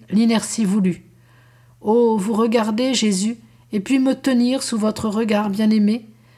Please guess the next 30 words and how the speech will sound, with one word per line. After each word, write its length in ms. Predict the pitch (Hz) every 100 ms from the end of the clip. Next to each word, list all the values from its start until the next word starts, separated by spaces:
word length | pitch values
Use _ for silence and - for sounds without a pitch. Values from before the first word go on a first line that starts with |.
| _ -
cela 320 | - 233 220
suffit 480 | - 262 226 254 254
à 140 | 226
inonder 420 | 233 240 233 233 226
mon 220 | 220 214
âme 220 | 214 214
de 80 | 196
bonheur. 580 | 190 190 170 160 175 - _ _ _ _ _ _ _ _ _ _ _ _ _ _ _ _ _ _ _
Je 100 | -
voudrais 400 | 240 254 277 285
être 140 | 311 196
vraiment 260 | 226 233
apôtre 540 | 233 233 170 160 - - _ _ _
et 120 | 220
donner 300 | 190 247 254
Jésus 300 | 220 247 220
aux 260 | 240 208 165
âmes. 300 | 156 151 147 - _ _ _ _ _
Pour 160 | 214 -
cela, 440 | 226 208 226 226 - _ _
rien 280 | - 196 233
de 80 | 233
spécial 440 | - 226 214 220
à 80 | 196
faire, 440 | - 185 185 220 - - _ _ -
rien 220 | 208 262
de 80 | 254
particulier 580 | 247 - 226 226 220 214
à 80 |
dire, 400 | 190 190 208 240